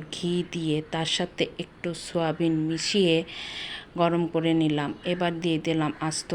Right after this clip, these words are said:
গরম মশলা। আস্ত গরম মশলার মধ্যে দিয়ে দিয়েছি দুটি তেজপাতা, তিন টুকরো দারচিনি, চার পাঁচটি সাদা ফল দিয়ে আমি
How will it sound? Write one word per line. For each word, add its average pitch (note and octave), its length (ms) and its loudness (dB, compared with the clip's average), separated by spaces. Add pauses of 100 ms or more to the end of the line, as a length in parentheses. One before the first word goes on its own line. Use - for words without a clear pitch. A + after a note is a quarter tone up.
গরম D#3 300 0
মশলা। D3 520 0 (100)
আস্ত - 240 -8 (160)
গরম F3+ 300 2
মশলার F3+ 520 2
মধ্যে F3 340 0 (100)
দিয়ে F3 320 -4
দিয়েছি D#3+ 460 0 (540)
দুটি F3+ 280 0 (100)
তেজপাতা, D3+ 640 -2 (480)
তিন E3+ 220 2
টুকরো D#3+ 400 -2
দারচিনি, D3+ 720 0 (880)
চার F3 280 4
পাঁচটি D#3+ 520 -2
সাদা D#3 440 -2
ফল C3 260 -2 (600)
দিয়ে F#3+ 300 6 (200)
আমি F3 340 4